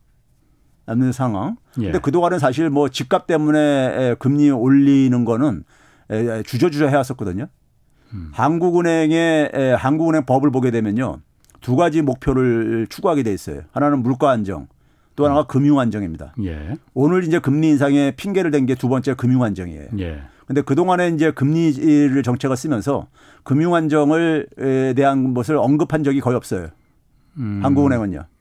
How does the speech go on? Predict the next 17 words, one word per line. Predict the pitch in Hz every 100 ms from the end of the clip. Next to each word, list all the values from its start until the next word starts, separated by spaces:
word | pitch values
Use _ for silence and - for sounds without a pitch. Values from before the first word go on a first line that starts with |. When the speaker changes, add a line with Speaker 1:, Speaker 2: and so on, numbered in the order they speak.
| _ _ -
Speaker 2:
금융 | 139 165 180
불균형이라는 | - 151 170 185 185 180 175 170
말을 | 170 180 165 170
Speaker 1:
그게 | 160 196
Speaker 2:
좀 | 156
Speaker 1:
금융 | 175
Speaker 2:
했었죠. | 170
Speaker 1:
안정과 | 147 151 143
관련된 | 135 127 110 98
거예요. | 90 80 92
Speaker 2:
예. | 95 80 73
Speaker 1:
금융, | - 127 127
Speaker 2:
예. |
Speaker 1:
어, | 113 120 -
불균형이라는 | 127 127 120 107 95
것이요. | 85 - -
Speaker 2:
예. | 82 85